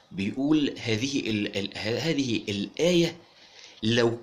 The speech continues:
كلنا ركزنا فيها هنعرف إن إحنا قادرين على كل حاجة ربنا جابها لنا لحد عندنا. "لا يكلف الله نفسًا إلا وسعها"، فهتقدري على الولادة،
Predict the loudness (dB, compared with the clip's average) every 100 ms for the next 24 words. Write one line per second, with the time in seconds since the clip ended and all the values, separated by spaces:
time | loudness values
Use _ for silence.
0 | 2 6 8 8 6 4 0 -2 -2 0
1 | 0 2 0 2 0 0 0 2 2 2
2 | -2 -4 -4 0 2 2 2 0 0 0
3 | 0 0 0 2 4 2 0 -6 -20 -8
4 | -2 2 2 2 0 2 2 2 0 2
5 | 2 2 -2 -4 -2 0 0 0 -4 -6
6 | -8 -10 -18 -20 -20 -20 -20 -20 -4 2
7 | 4 6 6 4 2 2 4 4 4 2
8 | 0 0 0 2 2 0 0 0 2 2
9 | 2 2 0 -2 -4 0 4 4 4 0
10 | 0 2 2 -2 -6 -16 _ _ _ _
11 | _ _ _ -8 -6 -4 -2 -2 0 2
12 | 2 0 -2 -4 -6